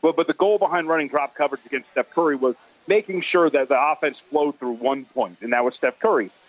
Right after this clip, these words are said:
And there's gonna be some games where he abuses you, i e game four, where they go on the road win and he scores forty points. But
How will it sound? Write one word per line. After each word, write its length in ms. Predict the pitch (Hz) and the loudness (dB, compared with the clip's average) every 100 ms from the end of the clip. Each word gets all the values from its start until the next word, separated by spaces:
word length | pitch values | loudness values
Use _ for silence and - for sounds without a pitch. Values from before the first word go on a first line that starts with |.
| - | -2
And 100 | 160 | -2
there's 100 | 160 | 0
gonna 120 | 202 | 0
be 120 | 196 | 0
some 200 | 175 165 | 0 0
games 260 | 147 135 139 | 2 0 2
where 100 | 147 | 2
he 40 | |
abuses 420 | 147 202 254 139 104 | 2 2 0 0 -4
you, 140 | 101 | 0
i 120 | 113 | 2
e 140 | 123 131 | 0 0
game 220 | 127 127 | -2 -2
four, 300 | - 170 110 | 0 0 2
where 160 | 113 | 0
they 80 | 117 | 0
go 160 | 120 127 | 0 0
on 60 | |
the 60 | 123 | 2
road 200 | 123 117 | 0 2
win 180 | 123 123 | 0 0
and 100 | 113 | -4
he 100 | 123 | -8
scores 260 | - - - | -2 -2 -2
forty 160 | 123 208 - | -6 -6 -2
points. 260 | 170 143 - _ _ _ _ | -2 -2 -4 _ _ _ _
But 340 | 240 165 147 | 0 2 0